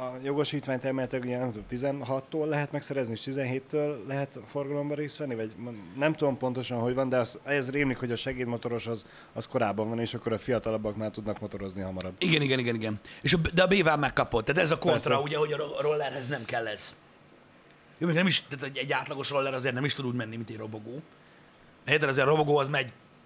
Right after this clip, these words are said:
Speaker 2: mit
Speaker 1: Mhm.
Speaker 2: tudom én, hát alattam már nem megy kilencvenet, de a, a, a tíz évvel ezelőtti alattam megy.
Speaker 1: Igen.
Speaker 2: Tehát azért mondom, hogy az, az azért, az azért már egy egész komoly jármű. De azon legalább ülsz.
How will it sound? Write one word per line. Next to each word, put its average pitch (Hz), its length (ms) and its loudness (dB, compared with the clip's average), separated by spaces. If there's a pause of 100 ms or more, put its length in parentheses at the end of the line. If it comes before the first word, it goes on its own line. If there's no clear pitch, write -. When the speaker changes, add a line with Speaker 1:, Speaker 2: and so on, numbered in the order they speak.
(880)
Speaker 2:
mit 123 100 -2
Speaker 1:
Mhm. 120 80 2
Speaker 2:
tudom 127 180 2
én, 120 180 -2 (480)
hát - 140 -8
alattam 160 400 4
már 147 160 4
nem 143 140 0
megy 120 160 -2
kilencvenet, 135 600 2
de 127 300 2 (160)
a, 110 100 0
a, 113 600 0
a 135 100 -2
tíz 135 200 2
évvel 143 160 6
ezelőtti 139 340 0
alattam 131 600 -2
megy. 110 320 -8 (240)
Speaker 1:
Igen. 110 240 -2 (760)
Speaker 2:
Tehát 139 180 -4
azért 151 200 4
mondom, 139 180 4
hogy 139 100 2
az, 127 160 0
az 139 100 4
azért, 131 300 2
az 127 120 0
azért 131 180 4
már 127 160 -2
egy 131 60 -4
egész 123 220 -6
komoly 110 300 -6
jármű. 110 400 -4 (280)
De 466 60 4
azon 480 160 6
legalább 427 500 4
ülsz. - 280 -2